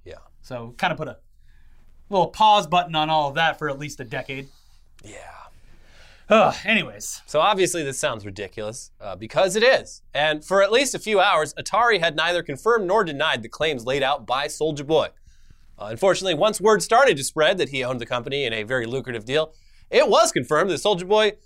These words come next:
Speaker 1: does not, in fact, own Atari, and it doesn't seem as though any deal was made to acquire his previously established gaming hardware brand. Uh, okay, from their official Twitter account,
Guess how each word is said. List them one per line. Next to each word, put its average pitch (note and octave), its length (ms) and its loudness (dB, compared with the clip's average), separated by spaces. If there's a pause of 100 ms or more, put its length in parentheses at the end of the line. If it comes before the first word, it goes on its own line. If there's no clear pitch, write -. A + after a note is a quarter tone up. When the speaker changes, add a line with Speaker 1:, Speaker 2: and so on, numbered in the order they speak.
(280)
Speaker 1:
does G#3+ 280 4
not, C4 280 4
in E3+ 160 2
fact, E3 320 0
own G3 200 4
Atari, E3 560 2
and E3 160 0
it F3 100 -2
doesn't G#3+ 240 2
seem G#3+ 220 2
as G3+ 80 0
though G#3+ 360 2
any G#3 300 2
deal C3+ 320 2
was B2+ 160 -6
made C#3+ 240 0
to D3+ 80 -4
acquire C#3+ 340 2
his C3+ 160 -6
previously C#3+ 520 -4
established A#2 480 -2
gaming A#2 240 -6
hardware G#2 340 -6
brand. F2 340 -14 (800)
Uh, A#2+ 300 0 (200)
okay, E3 520 2
from B3+ 480 2
their G#3 240 6
official C4+ 420 2
Twitter A#3+ 320 4
account, G#3+ 480 0